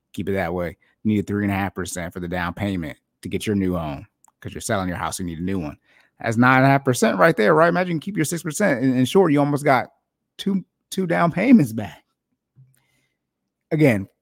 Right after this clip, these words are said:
for sellers and buyers, for non-real estate agents, right? This, this would be great. I mean, it's reducing costs, as I just said in this first article,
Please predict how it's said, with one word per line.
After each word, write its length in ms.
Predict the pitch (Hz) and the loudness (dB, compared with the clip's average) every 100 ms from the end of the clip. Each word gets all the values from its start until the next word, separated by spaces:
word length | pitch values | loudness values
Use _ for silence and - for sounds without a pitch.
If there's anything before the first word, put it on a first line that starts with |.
| _ - | _ -6
for 140 | 120 | -6
sellers 380 | - 185 160 135 | 2 4 4 2
and 100 | 127 | 2
buyers, 260 | 135 135 - | 4 2 2
for 400 | 143 123 113 104 | 2 2 0 -2
non-real 500 | 120 156 185 143 110 | -2 2 0 0 -4
estate 220 | 110 98 | -6 -8
agents, 460 | 90 92 98 104 - | -10 -10 -12 -14 -20
right? 300 | 76 101 101 - _ _ - - - _ _ _ _ _ _ _ | -12 -12 -12 -16 _ _ -20 -20 -20 _ _ _ _ _ _ _
This, 200 | 95 110 | -8 -6
this 180 | 110 120 | -4 -4
would 80 | 120 | -2
be 100 | 117 | -2
great. 280 | 113 180 127 | 0 0 0
I 40 | |
mean, 140 | 104 101 | -2 -6
it's 120 | 101 | -8
reducing 320 | 104 135 143 | -6 -4 -2
costs, 300 | 160 160 120 | 0 -2 -2
as 140 | 117 | -4
I 60 | 107 | -4
just 200 | 107 101 | -8 -8
said 120 | 117 | -6
in 60 | 104 | -6
this 80 | - | -8
first 200 | 98 110 | -10 -8
article, 380 | 110 - 87 | -8 -8 -14